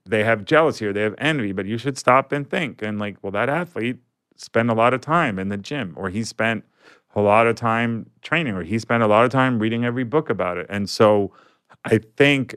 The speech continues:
you should be honest with yourself. You cannot be really successful unless you look in the mirror and you're honest with yourself, saying, "Am I doing everything I possibly can?" And, and I, I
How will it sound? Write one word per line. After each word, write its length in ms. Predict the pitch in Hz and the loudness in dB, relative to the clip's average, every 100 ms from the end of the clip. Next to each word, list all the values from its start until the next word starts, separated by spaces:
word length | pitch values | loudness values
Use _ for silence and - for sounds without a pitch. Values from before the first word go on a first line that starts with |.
| - | -4
you 240 | 117 117 | 0 0
should 220 | 113 117 | 0 -4
be 160 | 104 120 | 0 0
honest 340 | 98 135 127 | 2 2 2
with 100 | 123 | -2
yourself. 360 | 127 127 165 113 | -2 0 -2 -2
You 120 | 101 | -4
cannot 400 | - 113 117 123 | -2 2 2 2
be 180 | 120 117 | -2 -2
really 500 | 104 107 110 107 90 _ _ _ _ | 0 0 0 -2 -6 _ _ _ _
successful 520 | - 127 - 139 147 110 | -4 -2 2 2 2 0
unless 200 | 104 - | -2 -2
you 60 | |
look 220 | 101 113 | -2 0
in 60 | 143 | 2
the 80 | 120 | 4
mirror 240 | 104 110 | 4 4
and 100 | 127 | 2
you're 120 | 127 | 0
honest 280 | 117 151 151 | 2 2 2
with 100 | - | -2
yourself, 300 | 95 - 87 | -8 -6 -4
saying, 160 | 104 92 | -4 -2
"Am 120 | 95 | 2
I 120 | 110 | 2
doing 380 | 107 107 107 117 | 2 2 4 6
everything 360 | 113 117 113 113 | 4 4 2 0
I 100 | 104 | 0
possibly 500 | 107 110 110 98 107 | 0 0 -2 -4 -6
can?" 480 | - 117 107 90 90 _ _ _ - | -2 -2 -2 -6 -14 _ _ _ -2
And, 280 | 107 104 - _ _ _ _ | 0 0 -4 _ _ _ _
and 300 | 113 107 107 _ - | 4 4 0 _ 2
I, 380 | 113 131 135 - _ _ _ _ _ _ _ - | 4 4 2 -4 _ _ _ _ _ _ _ -10
I 100 | - | -4